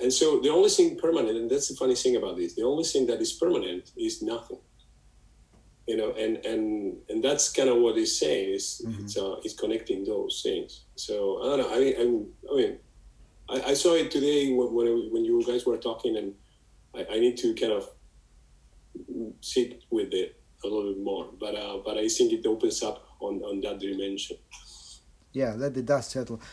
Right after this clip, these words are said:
Speaker 2: So when we recognize that the means and the end are non-dual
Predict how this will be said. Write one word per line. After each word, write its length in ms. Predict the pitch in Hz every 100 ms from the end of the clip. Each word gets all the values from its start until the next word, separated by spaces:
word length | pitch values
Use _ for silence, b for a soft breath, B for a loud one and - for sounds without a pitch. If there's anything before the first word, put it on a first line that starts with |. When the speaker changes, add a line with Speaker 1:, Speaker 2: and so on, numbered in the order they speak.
| B
Speaker 2:
So 180 | - 180
when 240 | 170 180
we 120 | 165 170
recognize 720 | 202 220 226 190 170 151 -
that 200 | 151 127
the 80 | 143
means 640 | 156 202 202 160 117 - -
and 180 | 151
the 200 | 139 147
end 300 | 170 156 139
are 100 | 143
non-dual 840 | 143 151 135 120 180 123 98 95